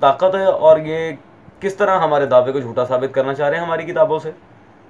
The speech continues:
और most important मैं एक बात बताऊं जीजान, इन्होंने इस वीडियो के start में कहा था जी कि मैंने दस हवाले दिए हैं, जबकि कुछ हवाले इन्होंने बार बार repeat किए हैं, वो total छः बनते हैं, इसलिए मैं छः हवाले ही सामने आपके रख रहा हूँ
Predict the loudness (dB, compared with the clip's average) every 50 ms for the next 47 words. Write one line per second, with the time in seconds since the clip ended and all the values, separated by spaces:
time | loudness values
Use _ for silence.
0 | -20 _ -20 _ _ _ -4 -4 -2 0 0 0 0 0 0 0 0 0 -2 -2
1 | -2 -2 -2 0 0 0 0 -2 -4 -8 -8 -8 -6 -6 -6 -6 -8 -10 -16 -20
2 | -20 -20 -20 -20 -20 -20 -20 _ -20 -20 -14 -10 -4 0 2 2 2 2 2 0
3 | 0 0 0 0 0 0 0 0 0 0 0 -2 -2 -4 0 2 2 4 2 0
4 | -2 -2 -2 -2 -2 -2 -4 -6 -6 -6 -4 -4 -4 -4 -2 0 2 2 2 2
5 | 0 0 2 2 0 0 -4 -6 -8 -10 -14 -16 -16 -18 -20 -20 _ -20 -20 -20
6 | -20 -20 _ _ -20 -20 -20 -20 -20 -10 -6 -4 -4 -4 -4 -6 -6 -6 -6 -6
7 | -8 -10 -16 -20 _ _ _ -4 -4 0 2 4 6 6 6 6 4 2 0 -2
8 | 0 2 2 2 4 4 2 2 0 -2 -4 -4 -6 -6 -6 -8 -8 -8 -8 -8
9 | -6 -6 -6 -4 -4 -4 -6 -4 -2 -2 0 0 -2 -4 -6 -8 -8 -8 -8 -6
10 | -6 -6 -4 -2 -4 -4 -6 -6 -2 0 0 2 2 2 0 0 0 -2 -2 -2
11 | -4 -4 -4 -4 -4 -6 -6 -4 -4 -4 -4 -4 -4 -4 -4 -6